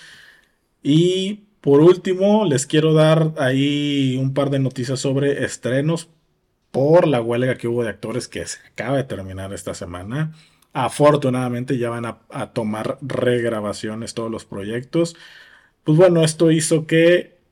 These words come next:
Marvel Studios retrase el estreno de Capitán América Brave New World.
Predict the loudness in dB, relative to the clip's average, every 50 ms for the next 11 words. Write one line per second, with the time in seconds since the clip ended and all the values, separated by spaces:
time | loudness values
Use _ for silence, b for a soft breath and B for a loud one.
0 | _ _ _ _ _ _ _ -6 -4 -2 0 2 2 2 2 0 0 0 0 2
1 | 2 4 4 2 2 0 -2 -2 -4 -2 -2 -2 -2 -2 -2 -4 -2 -2 -2 -2
2 | -4 -6 -6 -8 -8 -8 -8 -8 -6 -6 -6 -6 -6 -4 -4 -4 -4 -4 -4 -6
3 | -8 -10 _ -10 -10 -8 -10 -10 -8 -8 -8 -6 -6 -6 -6 -4 -4 -4 -4 -4
4 | -6 -6 -6 -6 -8 -8 -8 -8 -6 -4 -4 -4 -6 -6 -8 -8 -8 -6 -2 0
5 | 2 4 4 2 2 -2 -10